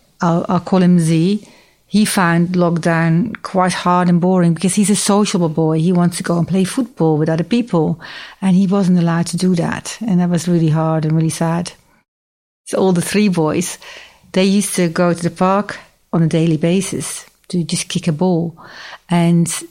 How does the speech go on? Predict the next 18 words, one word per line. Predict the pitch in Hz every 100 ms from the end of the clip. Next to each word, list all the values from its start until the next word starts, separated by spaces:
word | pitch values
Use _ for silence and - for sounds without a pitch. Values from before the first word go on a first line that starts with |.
| _ _
virtually | 175 160 180 180 - 185 -
every | 185 180 180 180
day | 180 180
they | 175 170
were | 170
sent | 165 - 165 170
home | - 170 190 220
by | 196 170
police. | 175 170 196 240 -
And | -
I | 185
don't | 185 226 240
know | 226
who | 220
rang | 214 214 208
the | 202
police, | 208 196 202 190
but | - 190